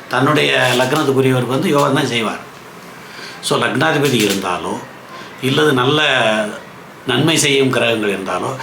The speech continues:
இல்லை ஒரு கிரகமும் இல்லை, இதெல்லாம் நன்மை. அதோட அந்த, அந்த ஒண்ணாம் வீட்டினுடைய அதிபதி எந்த வீட்டில் இருக்காருன்னு பார்க்கணும். இப்போ நம்ம வந்து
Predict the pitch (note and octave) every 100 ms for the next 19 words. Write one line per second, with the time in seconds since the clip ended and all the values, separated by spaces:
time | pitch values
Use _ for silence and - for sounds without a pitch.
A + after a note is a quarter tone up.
0 | - - C3+ A#2 B2+ C3+ D#3+ E3+ C#3+ B2+
1 | B2 - - - - - - - - -
2 | A#2+ B2 B2 D3 A2+ A2 G2+ - - -
3 | - - G2 G2+ C3+ A#2+ D3 - - -
4 | - - - - B2+ C3+ C3 - - -
5 | - - - B2+ B2+ A#2+ A#2+ B2+ D#3 F#3+
6 | F#3+ F3+ F3+ D3+ D#3 C#3+ C3 F3+ F3 E3+
7 | A#3 - F#3 F#3+ E3 C#3+ A#2+ A#2 G#2+ F#2+
8 | F#2 - - - - - - - - C#3
9 | D3 C#3 C#3+ D3+